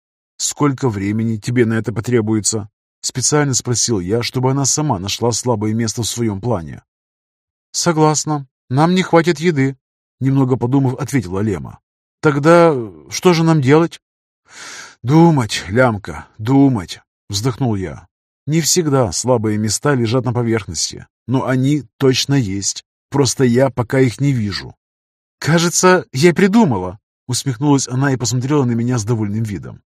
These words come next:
будто кошка, которая только что наелась сметаны. У меня даже появилось подозрение, что она давным-давно что-то придумала, а сейчас откровенно надо мной издевалась. "Ну, давай, выкладывай", никак не разделяя ее радости, ответил я.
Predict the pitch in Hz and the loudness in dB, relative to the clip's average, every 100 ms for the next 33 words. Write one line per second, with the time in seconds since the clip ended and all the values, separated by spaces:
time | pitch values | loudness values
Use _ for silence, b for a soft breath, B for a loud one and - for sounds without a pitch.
0 | - 123 131 165 - 98 - - - 131 | -6 -4 0 -2 -2 -6 -4 -8 -8 -6
1 | 127 127 107 139 - 120 135 139 143 98 | 2 0 2 -4 -2 -4 -2 0 0 -2
2 | 90 - 123 113 85 62 - _ _ _ | -2 -4 -4 -4 -8 -10 -20 _ _ _
3 | - 120 120 117 117 113 101 117 113 123 | -8 -4 -2 0 0 0 0 0 2 2
4 | 110 117 107 95 98 113 110 101 - 117 | 0 -2 -4 -4 -4 -2 -2 -6 -2 -2
5 | 120 113 127 123 135 135 127 143 147 87 | 0 -2 -4 -2 0 0 0 0 -2 -4
6 | - 123 104 101 127 107 67 50 - _ | -2 -4 -4 -4 -2 -2 -6 -16 -20 _
7 | 117 113 110 101 107 - 123 - 117 117 | -6 -4 -4 -2 -2 -2 -6 -6 -2 0
8 | 120 117 113 123 120 117 117 - 117 76 | 0 -2 -2 -2 0 0 -2 0 -2 -4
9 | 57 - - _ _ _ _ - 113 123 | -8 -12 -14 _ _ _ _ -8 -2 0
10 | 131 - _ 143 156 101 127 131 _ 104 | 0 -4 _ 2 4 4 0 -4 _ 0
11 | 147 143 113 123 135 117 _ _ _ _ | 4 4 4 2 0 -2 _ _ _ _
12 | _ 117 131 151 117 127 113 107 135 135 | _ -6 0 0 0 0 0 2 4 6
13 | 123 123 107 120 123 - 127 110 117 104 | 6 4 2 0 0 -2 -2 -2 -4 -4
14 | 104 85 60 | -6 -8 -12